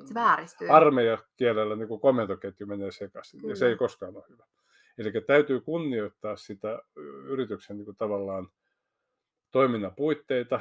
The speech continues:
Speaker 2: että se on hallitus, toimitusjohtaja, organisaatio. Tää ketju
Speaker 1: Kyllä,
Speaker 2: täytyy olla
Speaker 1: hierarkia
Speaker 2: niinku
Speaker 1: kunnossa.
Speaker 2: selkeä,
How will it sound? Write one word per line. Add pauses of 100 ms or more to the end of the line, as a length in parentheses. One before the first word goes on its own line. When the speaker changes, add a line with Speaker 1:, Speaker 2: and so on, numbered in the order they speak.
(100)
Speaker 2:
että
se
on
hallitus, (120)
toimitusjohtaja,
organisaatio. (180)
Tää (600)
ketju
Speaker 1:
Kyllä,
Speaker 2:
täytyy
olla
Speaker 1:
hierarkia
Speaker 2:
niinku
Speaker 1:
kunnossa.
Speaker 2:
selkeä,